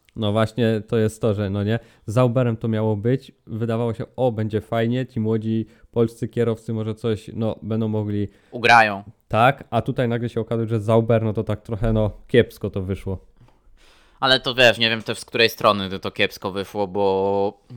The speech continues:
Speaker 2: to jest pytanie tak naprawdę. Jeszcze też Helmut Marko w sp-, w podcaście Inside Line, e, w... Inside Line Formula One Podcast powiedział, że ostatnim kierowcą, co do którego mieli różne zdanie z Christianem Hornerem, był Nick de Vries i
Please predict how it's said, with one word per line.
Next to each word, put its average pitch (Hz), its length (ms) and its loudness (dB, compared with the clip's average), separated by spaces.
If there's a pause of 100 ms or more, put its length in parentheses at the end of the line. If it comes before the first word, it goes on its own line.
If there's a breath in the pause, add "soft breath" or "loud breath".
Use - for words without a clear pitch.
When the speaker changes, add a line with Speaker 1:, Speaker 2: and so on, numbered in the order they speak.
(140)
Speaker 2:
to 127 80 0
jest 117 180 2
pytanie 117 380 4
tak 104 160 -4
naprawdę. 104 600 0 (480 soft breath)
Jeszcze - 180 0
też 123 220 -2
Helmut 127 360 0
Marko 120 460 4
w - 120 -10
sp-, - 240 -20
w - 120 -20
podcaście 120 460 -2
Inside 107 560 -4
Line, 101 460 2
e, 107 460 0
w... - 160 -20 (120)
Inside 110 460 0
Line 104 100 -2
Formula 110 380 -2
One 104 160 0
Podcast - 420 -8
powiedział, 110 440 -4
że 110 340 0
ostatnim 127 460 -2
kierowcą, 120 480 -2
co 117 120 -10
do 113 100 -6
którego 110 360 -4
mieli 113 280 -2
różne 113 300 -4
zdanie 117 320 2
z - 40 -18
Christianem 107 440 -2
Hornerem, 104 480 2
był 110 100 -4
Nick 113 200 -6
de 110 160 2
Vries 110 360 -2
i 104 160 -4